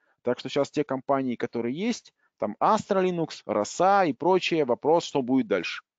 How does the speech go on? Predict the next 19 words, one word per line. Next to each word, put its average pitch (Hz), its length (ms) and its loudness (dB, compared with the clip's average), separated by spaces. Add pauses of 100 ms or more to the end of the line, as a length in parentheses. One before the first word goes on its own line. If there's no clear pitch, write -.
(420)
Моё 226 220 2
мнение 202 180 2
в 165 40 0
этом 156 120 0
плане, 156 240 2
госсектор 139 580 2
должен 123 240 2
был 113 100 2
вообще 117 240 2
их 104 80 -2
все 113 160 -2
соединить 113 280 -6
в 110 80 0
одну 123 200 0
и 139 40 4
быстро 110 360 -2
развивать 101 300 -2
один 110 300 0
Linux. 85 380 -8